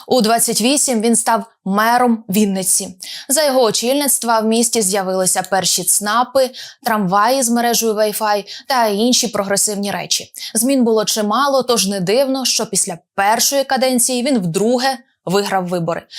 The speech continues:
І, можливо, так би й залишався міцним господарником Вінниччини, але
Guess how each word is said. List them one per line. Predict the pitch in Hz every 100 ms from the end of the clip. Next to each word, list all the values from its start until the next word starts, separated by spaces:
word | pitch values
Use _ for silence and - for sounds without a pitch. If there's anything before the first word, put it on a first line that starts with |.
| -
І, | 254 269
можливо, | 240 226 233 226 202
так | 214 196
би | 185
й |
залишався | 185 208 220 254 233 - 185
міцним | 170 190 240 - - 240 190
господарником | 185 - 208 208 202 185 185 170
Вінниччини, | 226 269 285 285 285 277 - - - -
але | 233 226 208